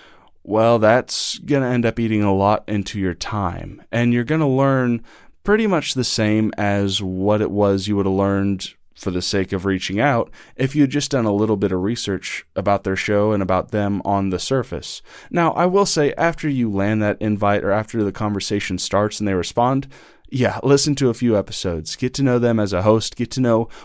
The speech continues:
what it's gonna feel like going into that interview. But also, so maybe there's a few more things that you can connect with when you're doing the pre-interview or, or the post-interview and just, "Hey, I really appreciated the time that you talked about this with, with so-and-so."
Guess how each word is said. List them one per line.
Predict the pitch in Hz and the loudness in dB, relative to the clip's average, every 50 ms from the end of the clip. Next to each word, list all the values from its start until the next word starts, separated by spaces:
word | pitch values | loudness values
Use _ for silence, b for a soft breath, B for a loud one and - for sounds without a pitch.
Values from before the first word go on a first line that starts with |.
| B | B
what | B 123 127 120 | B 2 2 2
it's | - - - | 2 -2 -2
gonna | 123 107 95 90 | -2 -2 -2 -2
feel | - - 117 117 | -2 0 2 4
like | 117 113 113 92 | 4 4 4 2
going | 76 107 101 98 95 90 | 0 -2 0 0 0 -2
into | - - 110 113 110 - - 110 | -2 -2 -2 -2 -2 -2 0 0
that | 101 95 - - | 0 0 0 0
interview. | 110 110 110 107 101 107 107 107 110 107 107 - B B B B B B B B B - | -2 -2 -2 -2 -2 -2 0 0 0 0 -2 -6 B B B B B B B B B 0
But | 139 139 135 139 | 2 2 2 4
also, | - - 180 202 190 - - - 143 131 131 131 131 123 - _ _ _ _ _ _ _ _ - | 2 2 2 2 0 -2 -2 -2 0 2 2 0 -2 -4 -8 _ _ _ _ _ _ _ _ -10
so | - - - - 180 160 156 | -6 -4 -2 2 4 4 4
maybe | 151 151 160 160 170 170 | 4 2 2 0 0 -2
there's | 156 151 139 131 | -2 -2 -2 -4
a | 123 | -6
few | - - 139 131 | -2 0 2 2
more | 127 123 120 | 2 0 0
things | - 117 113 113 110 104 | 0 0 0 0 -2 -2
that | 110 87 | -4 -4
you | 104 107 | -4 -4
can | - - 110 104 101 | -4 -4 -4 -4 -4
connect | - - 101 95 98 101 101 104 - - - | -4 -4 -2 -2 0 -2 -2 -4 -6 -10 -8
with | 101 98 95 87 85 85 - - - | -4 -2 -2 -2 -4 -6 -8 -14 -18
when | - 95 98 101 98 101 | -12 -8 -4 -4 -2 0
you're | 98 101 | 0 -2
doing | 92 101 101 101 101 101 | 0 0 0 0 0 0
the | 98 95 | -2 -4
pre-interview | - - 151 151 139 127 104 101 92 90 92 90 90 87 | -4 -2 0 2 2 2 2 0 -2 -2 -2 -2 -2 0
or, | 90 95 101 98 - - | 0 0 0 -2 -2 0
or | 104 113 110 | 0 0 0
the | 104 98 | 0 -2
post-interview | - 131 143 143 131 - - 110 107 98 95 90 101 95 87 85 90 | 0 2 2 2 2 0 -2 -4 -2 -2 -2 -2 -4 -4 -4 -4 -4
and | 90 95 | -2 -2
just, | 98 98 - - | -2 -2 -2 0
"Hey, | 147 139 | 0 2
I | 113 104 | 2 2
really | 110 117 131 135 131 127 127 120 - B B B B | 2 4 4 4 4 4 2 0 -2 B B B B
appreciated | B - - - 139 131 - - 120 110 107 101 110 104 101 104 B B B B B | B -6 -2 0 0 0 0 0 0 0 0 2 0 0 -2 -4 B B B B B
the | B - 107 110 110 110 113 113 113 117 113 | B -12 -12 -10 -10 -10 -6 0 2 2 4
time | - - 127 113 110 110 | 4 2 2 2 2 2
that | 104 80 | 2 0
you | 101 | -2
talked | - - 101 101 - - | -2 -2 -2 -2 -2 -2
about | 101 98 92 92 | -2 -2 0 0
this | 101 98 - - | -2 -2 -2 -2
with, | 98 95 92 - - | -4 -4 -4 -4 -6
with | 104 101 95 - | -4 -4 -4 -4
so-and-so." | - - 120 110 101 92 87 87 - - 80 80 90 98 - | -2 0 0 2 2 0 -2 -4 -4 -6 -6 -6 -8 -12 -16